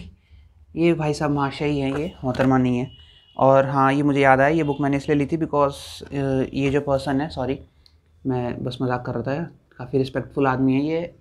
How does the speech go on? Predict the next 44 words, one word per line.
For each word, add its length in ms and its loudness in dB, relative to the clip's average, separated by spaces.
इंडियन 260 0
आर्मी 260 0
से 200 -2
वॉलंटरी 360 6
रिटायरमेंट 420 2
लिया 140 2
इन्होंने 300 0
और 200 2
इनका 200 0
जो 100 -2
पैशन 320 0
था 140 4
ऑथर 260 2
बनने 260 0
का, 120 -2
उसको 260 -4
परस्यू 320 0
करने 260 0
के 80 0
लिए। 180 0
तो 160 0
ठीक 200 -8
है, 120 2
उनके 260 0
द्वारा 200 4
लिखी 220 0
हुई 120 2
बुक 160 -2
है, 100 2
तो 300 2
मैंने 220 2
उसके 220 -2
लिए 100 6
ख़रीदी 300 0
because 260 2
इनके 200 2
एडवेंचरस 480 2
काफ़ी 240 -2
बढ़िया 260 4
होते 220 -2
हैं 140 -16
आर्मी 240 0
मैन 220 0
के। 140 -6